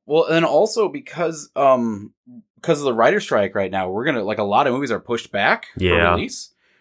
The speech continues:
Speaker 1: um, which I stand in solidarity with the writer's strike, stand in solidarity with the, like, any, any strike,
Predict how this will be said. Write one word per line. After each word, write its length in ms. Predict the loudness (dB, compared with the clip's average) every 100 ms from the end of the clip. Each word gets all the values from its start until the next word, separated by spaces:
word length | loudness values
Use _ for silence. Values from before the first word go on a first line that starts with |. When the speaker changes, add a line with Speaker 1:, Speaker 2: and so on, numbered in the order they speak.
| _ _
Speaker 1:
um, 240 | 0 2
which 300 | 0 -2 -4 -4
I 120 | -4
stand 220 | 0 -2
in 60 | 0
solidarity 440 | 0 0 2 2
with 80 | 0
the 60 | 0
writer's 260 | 0 0
strike, 320 | 0 0 0
stand 200 | -4 -10
in 80 | -8
solidarity 440 | -8 -6 -6 -10 -12
with 120 | -16
the, 100 | -20 _ -18
like, 160 | -10 0
any, 300 | 2 2 2
any 200 | 0 0
strike, 440 | -2 2 4 2